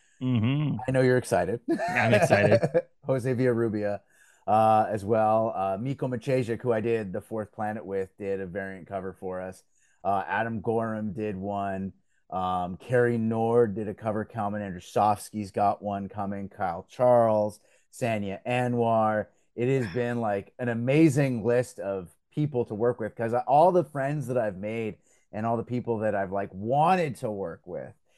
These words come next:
Speaker 2: I was very keen to, like, do some tugging on the cape. Val Delandro's cover, I think, is on issue three, and i-, his cover is so cool. Like, it's just this really unique, powerful image, and it, it's,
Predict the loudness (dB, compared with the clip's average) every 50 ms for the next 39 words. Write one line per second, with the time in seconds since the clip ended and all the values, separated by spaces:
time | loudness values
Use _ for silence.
0 | _ _ _ -2 0 0 0 2 0 -2 -2 0 2 2 4 4 2 -2 -4 -8
1 | -8 -8 -6 -6 -4 -4 -2 -4 -4 -4 -8 -10 -10 -8 -8 -8 -10 -12 -12 -8
2 | -6 -4 -4 -4 -6 -8 -10 -10 -12 -12 -12 -10 -10 -10 -4 0 2 4 4 4
3 | 4 2 0 0 0 -2 -2 -2 -2 -2 -4 -4 -6 -8 -6 -6 -6 -4 -6 -8
4 | -8 -10 -12 -12 -10 -10 -10 -10 -10 -10 -10 -10 -12 -14 -14 -16 -16 -18 -18 -20
5 | _ -12 -10 -8 -8 -8 -8 -8 -10 -12 -14 _ _ _ _ _ _ _ _ _
6 | _ _ _ -10 -10 -8 -6 -4 0 0 2 0 0 -2 -6 -2 2 2 2 2
7 | 0 -4 -6 -6 -8 -10 -14 -16 -18 -14 -10 -8 -8 -8 -8 -10 -14 -12 -6 -4
8 | -2 0 0 -2 -2 -2 -4 -4 -6 -6 -8 -10 -12 -12 -10 -6 -6 -6 -4 -4
9 | -4 -6 -6 -6 -8 -12 -12 -8 -4 0 2 4 4 4 4 2 0 -2 -4 -6
10 | -6 -6 -6 -6 -4 -4 -4 -6 -8 _ _ _ _ _ _ _ _ _ _ _
11 | -10 -4 -2 0 2 2 0 0 -2 -4 -6 -6 -4 -4 -6 -6 -6 -6 -6 -6
12 | -6 -8 -10 -10 -10 -10 -10 -10 -10 -10 -10 -10 -10 -10 -12 -14 -18